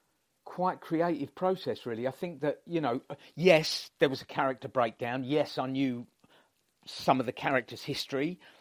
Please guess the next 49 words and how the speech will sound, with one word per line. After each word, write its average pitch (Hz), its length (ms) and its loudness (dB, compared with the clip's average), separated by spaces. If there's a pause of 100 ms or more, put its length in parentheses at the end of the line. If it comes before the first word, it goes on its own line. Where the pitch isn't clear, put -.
(140)
and 131 160 -4
some 143 240 -4
of 123 80 -4
the 127 60 -2
characters' 123 600 -4
kind 120 260 -4
of 113 160 -8 (200)
what 139 260 2
they 139 180 6
were 123 140 -2
thinking 139 440 -6
the 123 60 -4
character 123 460 -2
was 117 160 -6
going 120 240 0
to 127 80 -10
be. 165 500 4 (420)
I 147 120 0
mean, 143 160 2
I 156 240 4
actually, 135 500 -2 (100)
I - 60 -18
seem 196 300 -10
to 139 80 -6
remember 113 260 -6
lying 131 380 -4
about 127 280 -2
my 143 200 -2
age 120 320 -6
to 117 80 -14
get 156 200 0
the 120 80 -8
part 120 380 2
'cause - 80 -18
he 131 100 -6
was 110 120 -12
supposed - 360 -6
to 113 60 -16
be 120 80 -8
younger 123 400 -4
than 120 140 -8
I 117 160 -6
actually 117 320 -8
was, 120 280 -2
but 117 120 -4
I 113 80 -4
always 120 320 -4
played 120 360 -4
young. 101 380 -8